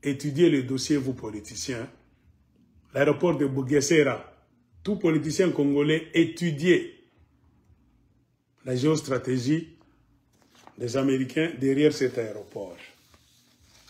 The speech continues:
Et dites aux Congolais ce que vous devez leur dire.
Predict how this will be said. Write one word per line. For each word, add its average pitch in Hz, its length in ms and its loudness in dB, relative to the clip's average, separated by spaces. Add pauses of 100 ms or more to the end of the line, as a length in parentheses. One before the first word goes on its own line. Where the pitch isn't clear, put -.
(1300)
Et 117 360 -10 (2750)
dites 196 260 -4
aux 131 60 -2
Congolais 135 580 0 (4000)
ce - 120 -6
que 160 140 -4
vous 156 140 -2
devez 151 280 0
leur 127 220 -4
dire. 98 240 -16